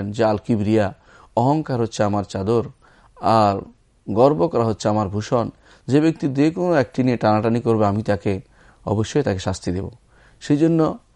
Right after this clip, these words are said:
এই অহংকারী ঈমানদার অথচ অহংকার করেছে, তাদের শাস্তি হবে। সেটা কীরকম শাস্তি হবে? তাদেরকে অহ-,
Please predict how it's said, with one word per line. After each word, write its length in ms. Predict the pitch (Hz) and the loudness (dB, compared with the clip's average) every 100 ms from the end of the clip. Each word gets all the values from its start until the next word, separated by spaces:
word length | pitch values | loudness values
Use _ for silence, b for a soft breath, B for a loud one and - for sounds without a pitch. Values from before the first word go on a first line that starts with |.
| _ _ - | _ _ -4
এই 180 | 131 127 | 2 4
অহংকারী 640 | 127 180 170 147 139 139 - _ - | 4 2 2 2 4 2 -4 _ -6
ঈমানদার 500 | 120 123 117 110 104 | -2 0 0 0 0
অথচ 280 | 104 139 | -4 -6
অহংকার 380 | 120 127 143 139 | -4 -2 0 -2
করেছে, 320 | 127 107 107 | 0 -2 -2
তাদের 240 | 110 101 113 | -4 -2 -2
শাস্তি 360 | - 101 120 | -4 -6 -4
হবে। 260 | 110 98 113 - b b b b | -4 -4 -8 -14 b b b b
সেটা 400 | - 127 120 95 - _ _ _ - | -4 2 2 2 -4 _ _ _ 0
কীরকম 320 | 151 160 175 | 2 2 0
শাস্তি 280 | 170 165 180 | 0 -2 -2
হবে? 120 | 185 | 0
তাদেরকে 240 | 123 123 | 0 0
অহ-, 200 | 107 113 | 0 0